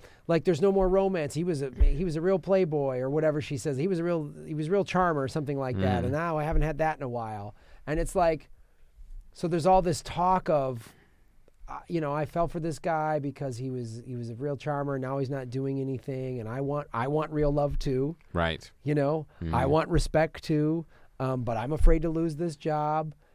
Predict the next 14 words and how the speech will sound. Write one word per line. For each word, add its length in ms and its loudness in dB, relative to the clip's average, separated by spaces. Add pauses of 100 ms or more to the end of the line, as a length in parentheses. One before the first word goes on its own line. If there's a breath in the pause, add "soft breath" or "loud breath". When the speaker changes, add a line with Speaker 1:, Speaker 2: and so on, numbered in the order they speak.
(140)
Speaker 1:
You 80 -2
know, 120 0
she 200 -4
sticks 340 -2
up 160 4
for, 300 0
for 140 0
Sally 420 2
and 100 0
sticks 260 -2
up 80 4
Speaker 2:
Right. 120 2
Speaker 1:
for 80 2
herself, 500 2